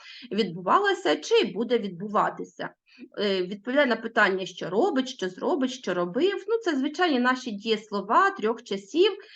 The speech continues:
минулого, теперішнього, майбутнього, тому і змінюється за часами, числами та особами і родами у минулому часі.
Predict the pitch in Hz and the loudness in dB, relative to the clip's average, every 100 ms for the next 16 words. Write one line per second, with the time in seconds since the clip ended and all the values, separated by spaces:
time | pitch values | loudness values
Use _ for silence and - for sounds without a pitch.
0 | - 202 220 427 381 330 277 269 180 226 | -10 -2 4 6 6 4 2 -2 -2 0
1 | 320 349 - 233 202 185 180 175 277 381 | 2 0 -2 -4 -2 -4 -4 0 0 2
2 | 320 285 269 262 196 320 359 208 220 240 | 0 0 0 0 0 4 4 2 0 2
3 | 233 226 220 254 - 202 - 269 330 202 | 2 -2 -4 -8 -6 -8 0 4 4 2
4 | - 285 - 202 185 196 - - - 453 | -2 -4 -2 -2 -2 -4 -12 -20 0 2
5 | 415 - 254 233 233 220 214 _ _ - | 4 4 2 4 4 2 -2 _ _ 0
6 | 392 285 190 175 180 180 202 202 196 185 | 2 2 2 2 2 -2 -2 0 0 -2
7 | 175 175 175 - - - | -4 -6 -6 -8 -8 -16